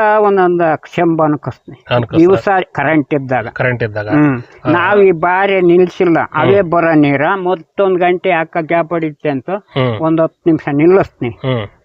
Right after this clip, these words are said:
Speaker 1: ಈಗ ಹಗಲತ್ತು ಕರೆಂಟ್ ಕೊಟ್ರೆ ನಮಗ್ ಚೆನ್ನಾಗೆ,
Speaker 2: ಹ್ಮ್.
Speaker 1: ರಾತ್ರಿ ಹೊತ್ತು
Speaker 2: ಬಂದಾಗ
Speaker 1: ಕೊಟ್ರೆ
Speaker 2: ಏನು
Speaker 1: ನಮ್
Speaker 2: ಮಾಡಕ್ಕಾಗಲ್ಲ.
Speaker 1: ಭಂಗ ಬೇಡ.
Speaker 2: ಹೌದು.
Speaker 1: ಹ್ಮ್, ಹ್ಮ್.
Speaker 2: ಆಯ್ತು ಯಜಮಾನ್ರೆ,
Speaker 1: ಹ್ಮ್.
Speaker 2: ಇವಾಗ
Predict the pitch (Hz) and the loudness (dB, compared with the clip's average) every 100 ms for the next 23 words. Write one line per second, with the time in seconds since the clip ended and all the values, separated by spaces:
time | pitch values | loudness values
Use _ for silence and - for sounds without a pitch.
0 | _ - 147 - 190 214 196 147 175 214 | _ -14 -12 -6 -2 0 0 0 0 0
1 | 226 - - 220 214 202 196 208 208 - | 0 -2 0 2 4 2 0 -2 -4 -2
2 | 202 - 214 226 208 190 190 170 180 202 | -4 -2 -2 0 0 0 0 -2 0 0
3 | 175 123 - 143 139 113 123 170 175 180 | 2 -2 -2 0 0 0 -2 -2 0 0
4 | 180 135 127 170 170 - 123 120 170 151 | 0 -2 -2 0 2 2 2 2 2 2
5 | 147 147 175 180 147 147 160 143 - 117 | 0 2 2 2 0 0 0 -2 -2 -2
6 | 117 110 113 139 139 135 123 123 110 - | -2 -4 -4 0 0 0 -2 -6 -8 -16
7 | _ - 151 175 202 185 170 196 190 139 | _ -6 -2 0 0 2 2 2 2 0
8 | 113 - 127 117 156 156 | -2 -4 -6 -4 0 0